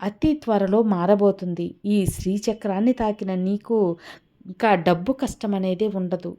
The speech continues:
ఎలాంటి ఆర్థిక ఇబ్బందులన్నీ తొలగించి మంచి సిరి సంపదలతో ఉంటావు. ఎందువల్లంటే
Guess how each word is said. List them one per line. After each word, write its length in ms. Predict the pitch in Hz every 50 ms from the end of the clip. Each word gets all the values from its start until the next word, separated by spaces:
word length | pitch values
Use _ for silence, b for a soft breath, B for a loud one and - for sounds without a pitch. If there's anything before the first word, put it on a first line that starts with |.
| -
ఎలాంటి 760 | 196 175 175 185 185 196 202 202 196 - 214 208 190 175 170 B B B B B - 190
ఆర్థిక 480 | 175 175 190 220 220 214 - 285 285 269
ఇబ్బందులన్నీ 840 | 247 202 185 175 165 - 190 190 214 220 214 208 202 196 196 196
తొలగించి 680 | 185 190 180 170 175 185 180 208 196 196 196 - 196 185
మంచి 440 | 175 170 170 170 180 190 185 233 208
సిరి 240 | - - 185 185 190
సంపదలతో 720 | - 226 214 214 214 208 185 190 180 175 - 196 196 190
ఉంటావు. 560 | 180 175 170 170 180 170 165 156 165 170 - - B B B B B B B B 180
ఎందువల్లంటే 920 | 170 180 180 208 202 202 196 196 196 190 185 185 208 202 202 190 180 175